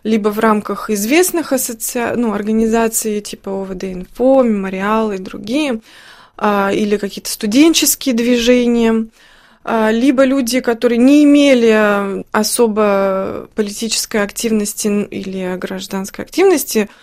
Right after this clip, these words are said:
но просто участвовали в каких-то митингах, и из-за этого на них шло давление. Также артисты, много людей из сферы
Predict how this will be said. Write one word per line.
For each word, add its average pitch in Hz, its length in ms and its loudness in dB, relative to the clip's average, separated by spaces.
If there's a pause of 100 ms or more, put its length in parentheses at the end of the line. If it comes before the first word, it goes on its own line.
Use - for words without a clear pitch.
(160)
но 226 140 2
просто 247 640 2
участвовали 226 640 -2
в 220 80 -10
каких-то 214 420 -4
митингах, 277 800 2
и 233 360 -4
из-за 214 200 -2
этого 233 680 2 (500)
на 214 100 2
них 247 260 2
шло 233 280 2
давление. 196 720 -2 (260)
Также 254 360 2
артисты, 220 720 -2
много 226 340 0
людей 202 340 -4
из 190 120 -6
сферы 196 640 -6